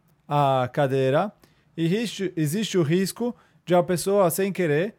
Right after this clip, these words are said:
acabar fazendo um sulco na terra. Se ele faz isso intencionalmente, de propósito,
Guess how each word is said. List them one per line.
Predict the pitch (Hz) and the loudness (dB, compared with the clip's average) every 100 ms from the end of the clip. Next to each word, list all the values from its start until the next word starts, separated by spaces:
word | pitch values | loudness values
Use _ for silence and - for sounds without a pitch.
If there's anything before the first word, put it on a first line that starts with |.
| _ _ | _ _
acabar | 139 143 170 160 190 196 185 | -8 0 2 4 4 4 4
fazendo | 175 165 190 214 196 202 190 | 2 0 0 0 0 0 -2
um | 175 196 180 | -4 -4 -4
sulco | - 220 202 202 | -2 -2 0 -2
na | 180 170 | -2 0
terra. | 170 139 107 104 | 0 0 -4 -8
Se | - 240 | -8 -6
ele | 294 | -2
faz | 226 202 175 | 2 2 2
isso | 190 190 - 147 110 _ _ - | 0 -4 -4 -8 -8 _ _ -8
intencionalmente, | 214 196 185 180 180 156 147 151 135 139 | -4 0 -2 0 0 0 0 -4 -6 -6
de | 139 | -6
propósito, | 139 131 143 156 170 - | -4 -2 0 0 -2 -6